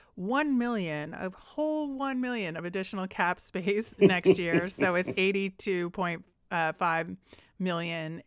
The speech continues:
Speaker 1: uh, cap overall. And the Flyers are in a bit of a pickle <laughs> here because
Speaker 2: It's more than a pickle. It's a giant
Speaker 1: it's,
Speaker 2: pickle.
Speaker 1: even with Claude Giroux off the books,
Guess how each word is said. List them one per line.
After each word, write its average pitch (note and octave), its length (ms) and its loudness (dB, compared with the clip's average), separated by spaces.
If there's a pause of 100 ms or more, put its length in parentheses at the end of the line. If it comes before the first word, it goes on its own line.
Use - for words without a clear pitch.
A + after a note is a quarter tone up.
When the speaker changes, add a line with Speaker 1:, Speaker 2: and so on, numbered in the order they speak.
(340)
Speaker 1:
uh, D#3+ 220 -4
cap E3+ 420 0
overall. E3 760 0 (480)
And A3 120 2
the A3+ 60 2
Flyers G4+ 520 0
are D#4+ 120 0
in C#4+ 80 0
a B3+ 60 0
bit A3 340 2
of G3 140 0
a E3 80 -2
pickle E3 460 -2
<laughs> - 20 -4
here F3 520 2 (180)
because A#3+ 680 2
Speaker 2:
It's B2+ 280 4
more B2+ 300 10
than A2+ 160 6
a G#2 40 2
pickle. F2 520 4
It's A2+ 180 2
a G#2 120 6
giant G2+ 520 4
Speaker 1:
it's, D#2 100 -4
Speaker 2:
pickle. E2 400 -2 (240)
Speaker 1:
even D4+ 240 0
with B3 160 0
Claude G3 360 2
Giroux F3 580 -2 (160)
off E3 300 -2
the F3 100 0
books, D#3 580 -6